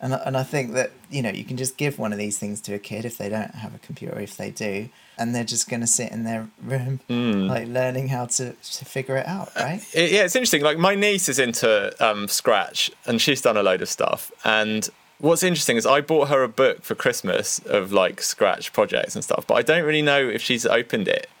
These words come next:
Speaker 2: because, like, I ask her, she's very ev-, evasive about it, but she's just made all these things on her own.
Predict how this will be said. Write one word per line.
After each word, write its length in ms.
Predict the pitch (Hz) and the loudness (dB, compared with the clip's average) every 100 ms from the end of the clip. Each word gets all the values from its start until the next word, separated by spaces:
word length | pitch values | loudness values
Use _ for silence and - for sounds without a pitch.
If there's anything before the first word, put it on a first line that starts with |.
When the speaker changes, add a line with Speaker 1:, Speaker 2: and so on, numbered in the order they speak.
| _ | _
Speaker 2:
because, 560 | - - 110 107 104 - _ _ - | -6 0 4 4 2 -6 _ _ 0
like, 200 | 117 117 | 2 4
I 120 | 131 | 4
ask 320 | 135 139 139 - | 4 4 2 2
her, 160 | 98 | 2
she's 160 | 107 117 | 0 2
very 240 | 120 113 | 4 4
ev-, 160 | 107 107 113 | 2 0 2
evasive 380 | 113 110 - 92 | 2 2 -2 -4
about 180 | 90 | 0
it, 120 | 95 - | 0 0
but 200 | 113 - - | -2 -2 -4
she's 280 | - 156 151 | 0 2 2
just 220 | - - | 0 2
made 260 | 170 190 175 | 4 4 2
all 120 | 151 | 2
these 160 | 139 | 2
things 200 | 143 127 | 2 2
on 120 | 127 123 | 4 4
her 120 | 117 | 6
own. 320 | 117 165 185 | 4 2 -6